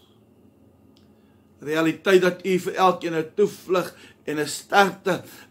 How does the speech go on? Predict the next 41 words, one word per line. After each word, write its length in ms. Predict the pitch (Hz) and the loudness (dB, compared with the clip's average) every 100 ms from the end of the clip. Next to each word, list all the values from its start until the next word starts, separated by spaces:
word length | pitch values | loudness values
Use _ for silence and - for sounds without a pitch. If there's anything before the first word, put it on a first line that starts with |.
| - | -10
'n 140 | 147 | -10
vesting, 600 | - - 220 208 - 190 | -10 0 4 4 2 -2
'n 60 | 165 | 2
hulp 240 | 180 - | 2 0
in 100 | 190 | -4
benoudheid 680 | 175 170 185 196 - 160 117 | -2 0 2 2 0 -6 -4
wil 300 | 180 220 165 | -2 -2 -2
wees. 400 | 135 123 123 - - - - - _ _ _ _ _ _ _ - | -6 -8 -10 -16 -20 -20 -20 -20 _ _ _ _ _ _ _ -20
Want 200 | 131 175 | -4 4
dit 260 | 214 - | 4 2
ons 340 | 156 151 - - | -10 -10 -12 -12
vul, 200 | - 160 | -4 -2
Here. 440 | 143 139 143 135 113 - _ _ _ _ - | -2 -4 -4 -6 -12 -18 _ _ _ _ -10
Dan 160 | 151 135 | -8 4
weet 240 | 190 202 | 6 6
ons, 180 | 165 - | 2 -4
sal 180 | 170 165 | -2 -2
ons 160 | 151 | -4
nie 80 | 147 | -10
vrees 380 | 107 151 151 113 | -10 -8 -8 -8
nie. 120 | 127 - - - | -14 -14 -16 -2
En 140 | 226 | 2
al 220 | 240 226 | 6 6
waggel 480 | 175 233 - 202 220 | 8 4 4 4 6
die 160 | 202 185 | 6 4
aarde 380 | 196 202 190 185 | 6 6 6 2
dan 240 | 185 185 | 2 2
al, 160 | 156 - 170 - | -2 -4 -18 2
en 160 | 233 233 | 4 4
al 220 | 226 196 | 2 4
wankel 380 | 202 220 214 202 | 4 4 2 0
die 160 | 196 | 0
berge, 540 | - 180 196 175 170 - - - | 2 2 4 2 -4 -6 -14 -10
dan 180 | 151 135 | -10 -8
weet 320 | 170 208 226 | -2 0 0
ek, 140 | 185 - | -2 -4
die 100 | 165 | 0
naam 240 | 175 175 | 0 0
van 180 | 170 160 | -2 -4
die 140 | 139 131 | -4 -2
Here 480 | 156 175 151 127 | 2 4 2 -4